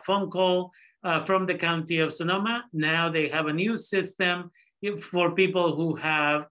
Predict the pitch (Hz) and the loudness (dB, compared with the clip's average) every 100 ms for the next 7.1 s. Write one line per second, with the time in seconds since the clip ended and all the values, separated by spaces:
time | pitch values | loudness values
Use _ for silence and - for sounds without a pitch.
0 | 160 143 139 131 139 - - - 214 247 | -2 -2 -2 -4 -8 -14 -10 0 2 2
1 | 240 202 185 185 180 - - - - - | 0 2 2 2 -2 -8 -20 -20 -12 0
2 | 202 240 220 220 202 190 180 170 - 160 | 2 2 2 0 2 2 2 0 -4 -4
3 | 156 - 247 170 - - - _ _ - | -2 -4 -2 -2 -6 -14 -14 _ _ -2
4 | 160 147 127 - 233 254 240 - 214 214 | 0 0 -4 -2 0 0 -8 -4 0 2
5 | 165 123 117 - 202 214 196 147 127 123 | 2 -2 -8 -6 -2 2 2 2 -2 -4
6 | 160 185 170 156 143 - 196 180 147 170 | 0 0 2 -2 -4 -4 2 2 4 0
7 | 202 | -4